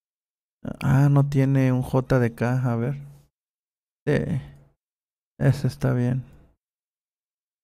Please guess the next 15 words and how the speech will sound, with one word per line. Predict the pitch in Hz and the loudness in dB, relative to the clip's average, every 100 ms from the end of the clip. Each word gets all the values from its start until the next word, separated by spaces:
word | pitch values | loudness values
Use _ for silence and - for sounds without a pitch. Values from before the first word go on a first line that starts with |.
| - | 0
Ahí | 139 | 6
está | 139 143 113 | 6 4 -4
ya. | - 139 - - _ _ _ - | -6 -10 -16 -20 _ _ _ -8
Ok. | 175 | -2
Eh, | 151 151 - - - - _ 151 147 | 0 -2 -6 -20 -20 -20 _ -6 -2
parece | 151 180 | 0 0
que | 185 | 2
ya | 165 | 2
lo | 147 | 2
pude | 160 165 | 0 -2
importar, | 143 123 - 180 | -2 -2 0 0
ya | 156 | 0
lo | 143 | -2
pude | 123 | -4
abrir. | 110 107 110 | -4 -6 -10